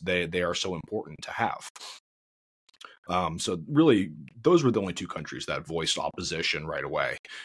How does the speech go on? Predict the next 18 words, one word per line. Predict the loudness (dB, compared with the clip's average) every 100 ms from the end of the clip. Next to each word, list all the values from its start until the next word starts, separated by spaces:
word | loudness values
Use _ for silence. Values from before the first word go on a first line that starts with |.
| -8
And | -2 -2 0
we'll | 2
get | 4 2
into | 2 -2 -2
why | 0 -2
Turkey | -2 -4 -2
was | -4 -4 -4
vo-, | -4
um, | -2 -2 -4 -2
voicing | -2 -2 -2
their | -2 0
opposition, | -2 -4 -6 -4 -6 -4
but | 0 0 -2 -14 -12 -8
I |
think | -4 -4 2
Orban | 2 4 4 2 0 -6 _ -6
and | -4 -4 -6
Putin | -4 -2 -2 -4